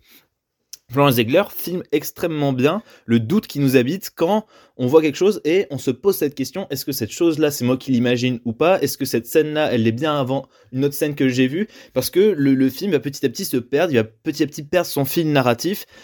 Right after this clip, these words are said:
le, l'ordre chronologique va s'inverser au bout d'un certain temps,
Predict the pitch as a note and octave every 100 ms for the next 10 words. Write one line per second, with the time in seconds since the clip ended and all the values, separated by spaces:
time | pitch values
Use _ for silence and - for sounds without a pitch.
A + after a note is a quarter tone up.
0 | - A#2 A#2+ B2 E3+ - D3+ D3 D3 D#3+
1 | D#3 B2+ A#2+ - D3+ D3 C#3+ - D#3 B2+
2 | B2 A#2 A#2 A#2+ A2+ D#3 G3